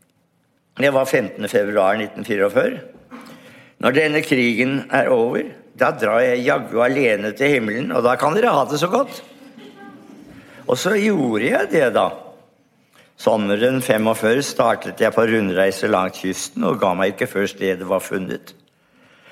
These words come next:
Fullt av sløve spådommer, løftede pekefingre, narraktige advarsel. Og du kan vel skjønne sånt at dette er, ikke er noe for deg.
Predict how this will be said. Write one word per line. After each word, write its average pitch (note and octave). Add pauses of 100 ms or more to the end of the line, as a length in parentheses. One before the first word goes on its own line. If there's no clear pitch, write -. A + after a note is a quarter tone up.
(340)
Fullt C#3+
av C#3+
sløve A2+
spådommer, G#2+ (160)
løftede A#2
pekefingre, B2+ (460)
narraktige A2+
advarsel. G2 (420)
Og -
du G2+
kan E2
vel F2+
skjønne G2
sånt E2
at F#2
dette G2
er, G#2+
ikke A2+
er A#2
noe B2
for C#3+
deg. C3+